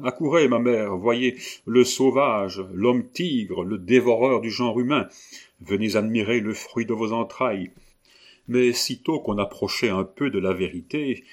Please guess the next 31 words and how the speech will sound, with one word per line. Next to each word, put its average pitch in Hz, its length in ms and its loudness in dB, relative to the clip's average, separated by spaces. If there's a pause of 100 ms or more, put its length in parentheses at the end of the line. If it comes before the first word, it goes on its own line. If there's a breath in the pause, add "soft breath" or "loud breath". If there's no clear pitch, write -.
(260 loud breath)
il 98 140 -12
n'en 98 160 -6
était 92 220 -2
plus 131 240 -8
de - 80 2
même. 85 540 -2
Je 92 140 -8
sentais 92 460 -6
le 90 80 -8
besoin 92 480 -4
de 90 80 -4
me 87 140 -6
défendre, 95 640 -4 (260 loud breath)
j'accumulais 95 640 -2
les 90 140 -2
raisons 104 500 0
pour 90 200 -6
me 92 100 -4
justifier, 90 640 -8 (400 loud breath)
et 110 120 -2
encore 120 300 0
n'était-ce 87 500 -6
jamais 90 320 -4
sans 87 160 -8
qu'il 78 180 -8
restât 76 300 -6
quelque - 340 -8
trace - 380 -6
d'une 82 200 -8
peine 78 300 -8
secrète. - 720 -8